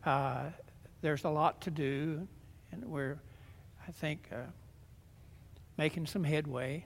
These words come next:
And, but it'll only come through prayer and loving each other, encouraging each other, bearing each other's burdens, because that's what love is anyway.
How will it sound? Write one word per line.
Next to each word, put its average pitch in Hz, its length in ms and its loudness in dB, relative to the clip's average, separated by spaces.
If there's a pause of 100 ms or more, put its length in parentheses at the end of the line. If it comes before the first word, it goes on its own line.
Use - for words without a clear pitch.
(880)
And, 131 340 -4 (100)
but 143 200 -2
it'll 135 200 0
only 160 320 2
come 147 380 0
through 147 240 -2
prayer 160 580 4
and 131 180 -6 (140)
loving 160 360 8
each 156 220 -2
other, 147 460 2 (120)
encouraging 170 720 6
each 156 220 2
other, 156 480 0 (480)
bearing 151 380 8
each 160 200 4
other's 156 280 4
burdens, 143 560 0 (960)
because 147 320 0
that's 143 240 0
what 120 120 -4
love 120 280 -2
is 127 180 -4
anyway. 95 420 -4